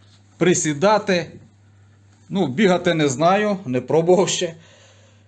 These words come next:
Так, дивимося, як підключено. І пішов кабельок.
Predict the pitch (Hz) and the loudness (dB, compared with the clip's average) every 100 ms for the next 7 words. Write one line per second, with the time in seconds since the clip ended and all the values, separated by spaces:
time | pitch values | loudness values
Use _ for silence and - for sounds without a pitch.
0 | _ - - - _ - - - _ _ | _ -20 -20 -20 _ -20 -20 -20 _ _
1 | - _ - 185 127 113 185 214 156 131 | -20 _ -2 0 0 0 2 2 2 -2
2 | 165 165 - 175 190 185 131 139 117 107 | -2 -2 -4 -8 -2 -2 -2 -2 -4 -6
3 | - - - - - - - - - - | -16 -20 -20 -20 -20 -20 -20 -20 -20 -20
4 | - - - - - - - - - _ | -20 -20 -20 -20 -20 -20 -20 -20 -20 _
5 | - - - - - _ _ _ _ _ | -20 -20 -20 -20 -20 _ _ _ _ _
6 | _ _ _ _ _ _ _ _ _ _ | _ _ _ _ _ _ _ _ _ _
7 | _ _ _ _ _ - 285 302 254 214 | _ _ _ _ _ -6 -4 -4 -4 -4
8 | 226 214 190 165 131 117 - | -4 -2 -4 -2 -2 -4 -10